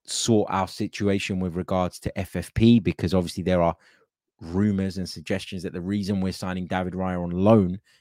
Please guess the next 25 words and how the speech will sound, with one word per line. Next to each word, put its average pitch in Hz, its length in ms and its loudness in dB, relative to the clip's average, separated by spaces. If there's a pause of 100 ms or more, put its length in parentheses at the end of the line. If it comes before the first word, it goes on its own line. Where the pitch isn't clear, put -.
initially 87 460 -6
is 87 120 -4
because 87 500 -6 (100)
we 90 120 -4
need 85 140 -4
to 87 80 -10
dance - 340 -6
around 87 180 -4
F 87 160 -8
F 80 120 -12
P 98 160 -2
a 87 40 -2
little 85 160 -4
bit. - 240 -4 (720)
Then 117 220 8
why 123 300 8
would 131 200 4
you 127 80 0
let 120 120 2
him 113 120 -4
go 113 200 2
and 98 80 0
weaken 104 280 -2
the 95 60 -2
squad? - 340 -2